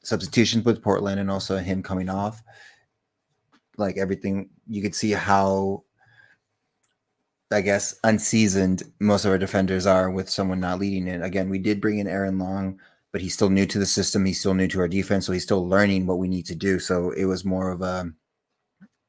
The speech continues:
it was just more of a mess in the back once he left. So that would be my, my top three. My second one would be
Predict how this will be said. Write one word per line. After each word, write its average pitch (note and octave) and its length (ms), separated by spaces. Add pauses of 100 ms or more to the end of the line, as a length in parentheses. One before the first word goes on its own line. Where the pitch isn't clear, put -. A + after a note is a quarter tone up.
it G#2 40
was G2 120
just G2+ 180
more G2 160
of F2 100
a F2+ 60
mess F#2+ 260
in F#2+ 60
the F2+ 60
back F#2 240
once F#2+ 160
he F#2 100
left. G2 400
So F#2+ 220
that G2 120
would F#2+ 120
be G2 100
my, F#2+ 300 (800)
my F#2 160 (140)
top G2+ 260
three. C3 260
My G2+ 200
second A2 420
one G#2+ 300
would G2 220
be G2 280